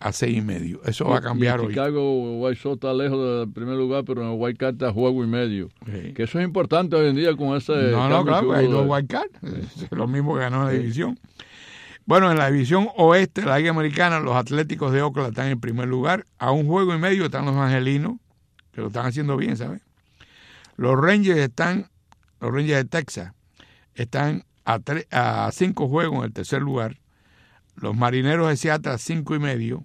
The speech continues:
Speaker 1: en el cuarto lugar. Y en el sótano, pues
Speaker 2: Como
Speaker 1: los At-,
Speaker 2: siempre, Houston.
Speaker 1: el Houston que está a once y medio. Eso sí está
Speaker 2: Eh, ellos ya han comprado, ellos no quieren salir de
Speaker 1: No,
Speaker 2: ahí.
Speaker 1: eso está más lejos que nadie. <laughs> En la Liga Nacional, la, la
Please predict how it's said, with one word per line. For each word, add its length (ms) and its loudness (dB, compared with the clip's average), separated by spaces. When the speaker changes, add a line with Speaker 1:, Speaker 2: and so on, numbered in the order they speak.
Speaker 1:
en 120 -8
el 120 -6
cuarto 380 -2
lugar. 460 -4
Y 120 -2
en 100 -2
el 80 -4
sótano, 500 -4
pues 120 -2
Speaker 2:
Como 60 0
Speaker 1:
los 100 -4
At-, 100 2
Speaker 2:
siempre, 260 -2
Houston. 320 -6
Speaker 1:
el 180 -2
Houston 300 0
que 60 -4
está 180 -4
a 120 -2
once 280 0
y 60 -4
medio. 340 -8
Eso 80 -6
sí 80 -6
está 200 -8
Speaker 2:
Eh, 220 -4
ellos 240 0
ya 80 0
han 60 -2
comprado, 360 0
ellos 140 2
no 80 0
quieren 240 0
salir 300 4
de 160 0
Speaker 1:
No, 60 -6
Speaker 2:
ahí. 60 -12
Speaker 1:
eso 200 -6
está 180 -4
más 260 0
lejos 180 0
que 100 -4
nadie. 380 -8
<laughs> 120 -2
En 240 2
la 200 2
Liga 240 4
Nacional, 600 2
la, 180 -4
la 520 -2